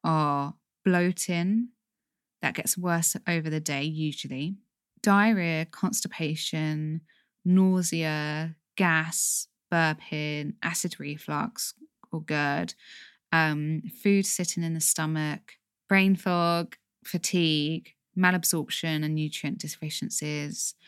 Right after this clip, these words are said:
um, systemic, like, body issues, so joint pain, bladder pain, body pain, headaches, histamine sensitivity, worsening food intolerances, um, and sensitivities,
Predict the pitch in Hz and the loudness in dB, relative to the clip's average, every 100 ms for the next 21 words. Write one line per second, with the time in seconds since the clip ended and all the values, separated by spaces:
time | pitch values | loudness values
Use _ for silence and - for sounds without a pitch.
0 | - _ - 156 160 151 151 151 147 - | -20 _ -2 0 2 0 -2 -4 -8 -14
1 | _ _ _ - - 175 - 190 180 156 | _ _ _ 0 2 2 4 4 4 0
2 | - 160 - _ 180 170 165 156 151 156 | -2 -4 -4 _ 2 2 2 -2 -2 -6
3 | - _ _ _ _ _ - 165 - 160 | -12 _ _ _ _ _ -4 -2 0 -2
4 | 160 160 156 - 156 165 156 - - 160 | 0 0 -2 -2 -2 0 0 -2 -4 -4
5 | 156 156 147 151 151 - 151 143 151 151 | -2 -2 -4 -4 -8 -6 -4 -4 -4 -6
6 | 151 143 151 - 156 151 147 156 156 - | -6 -6 -8 -8 -4 -2 -2 -2 -4 -8
7 | - 156 143 143 - - - - - - | -6 -4 -2 -4 -8 -6 -4 -6 -14 -20
8 | - - 185 170 - 175 165 165 165 151 | -20 -6 -2 0 0 0 0 0 -2 -4
9 | - - 170 160 160 - 156 151 147 147 | -4 -6 -6 -4 -6 -4 -4 -2 -4 -4
10 | 165 165 160 175 160 - 160 160 160 - | -2 -2 -2 -4 -4 -6 -6 -6 -8 -8
11 | 151 151 147 - - 147 - 147 165 - | -8 -6 -6 -6 -6 -6 -4 -6 -6 -10
12 | - - - _ _ 156 143 147 - 143 | -12 -20 -20 _ _ 0 2 0 -4 -2
13 | - 151 - 156 156 151 147 147 139 165 | -2 -2 -4 -4 -6 -6 -8 -6 -6 -6
14 | - - | -8 -8